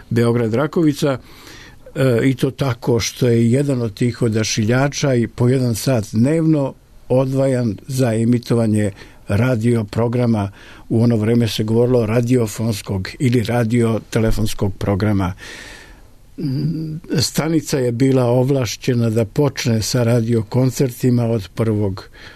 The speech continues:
oktobra i to je godišnjica koju mi danas obeležavamo.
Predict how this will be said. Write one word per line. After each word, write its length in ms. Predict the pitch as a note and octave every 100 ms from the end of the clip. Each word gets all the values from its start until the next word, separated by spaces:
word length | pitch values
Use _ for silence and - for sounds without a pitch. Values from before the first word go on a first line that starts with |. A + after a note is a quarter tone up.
| - - -
oktobra 720 | B2+ B2+ - D3+ C3 C3 A#2+
i 340 | A#2 B2+ B2+ A#2+
to 220 | - B2+
je 400 | A#2+ A#2 A#2 A2 G2 - - -
godišnjica 720 | B2 A2 A2 A2+ - G#2+ A2
koju 240 | G2 A#2 G#2+
mi 160 | G#2
danas 380 | G2+ G#2 G#2 -
obeležavamo. 760 | F#2+ G2+ F#2+ F#2+ F2 F2 F2